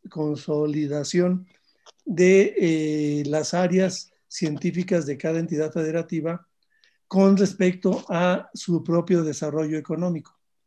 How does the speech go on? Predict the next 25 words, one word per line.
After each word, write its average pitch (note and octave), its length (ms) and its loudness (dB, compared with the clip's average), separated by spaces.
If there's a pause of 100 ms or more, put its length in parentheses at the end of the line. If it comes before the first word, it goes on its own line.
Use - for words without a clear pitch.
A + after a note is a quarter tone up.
(320)
Entonces, F#3+ 240 -2
esto F#3 160 0
fue F#3 140 2
una F3+ 120 4
propuesta D#3+ 640 -2 (320)
que E3 140 -6
nos D3 200 -6
hizo D#3+ 400 -4
el C#3 120 -6
doctor D3+ 680 -8 (300)
José D3 260 -6
Antonio D#3+ 340 -2
de C#3+ 300 -2
la C#3 140 -6
Peña D#3 300 -4
cuando C3+ 240 -4
era, C3+ 300 -6 (460)
eh, E3 160 -8
presidente D3+ 480 -6
de D#3 60 -2
la C#3 80 -6
Academia D3+ 420 -8
Mexicana C#3+ 420 -8
de D#3 100 -8
Ciencias. E3 540 -8